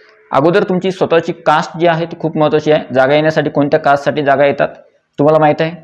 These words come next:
कास्टनुसारच जागा येतात, त्याच्यामुळे कास्ट मह-, महत्त्वाची आहे.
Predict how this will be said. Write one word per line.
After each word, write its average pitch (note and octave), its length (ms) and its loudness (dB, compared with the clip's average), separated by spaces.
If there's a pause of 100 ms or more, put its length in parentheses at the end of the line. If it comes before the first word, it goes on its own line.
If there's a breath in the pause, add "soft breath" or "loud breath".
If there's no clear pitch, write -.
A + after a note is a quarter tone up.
कास्टनुसारच D3+ 480 0
जागा C#3+ 200 2
येतात, C#3+ 220 0
त्याच्यामुळे D3 480 0
कास्ट D3+ 320 0
मह-, D#3+ 160 -2
महत्त्वाची D3+ 400 2
आहे. D#3 240 0